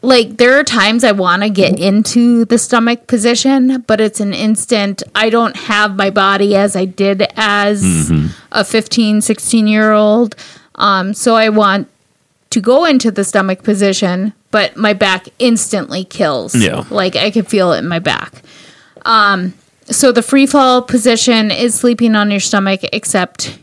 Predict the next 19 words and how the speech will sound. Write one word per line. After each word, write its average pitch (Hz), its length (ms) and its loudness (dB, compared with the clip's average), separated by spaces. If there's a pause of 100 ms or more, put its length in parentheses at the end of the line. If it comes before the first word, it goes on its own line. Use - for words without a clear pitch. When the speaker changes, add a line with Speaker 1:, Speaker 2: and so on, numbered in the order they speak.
Speaker 1:
your 208 220 0
hands 185 440 -4
are 190 100 0
in 180 140 -4
a 180 80 -4
different 202 580 -4 (140)
position. 214 580 -2
They're, 196 320 -2
like, 185 240 -2 (220)
tucked, - 420 -6 (300)
turned, 202 440 -2 (360)
um, 185 380 -2
to 220 260 -2
the 196 100 -2
side 214 580 2
of 262 100 2 (520)
Speaker 2:
Okay. 247 140 4
Speaker 1:
you. 269 200 4 (680)
Um, 185 480 0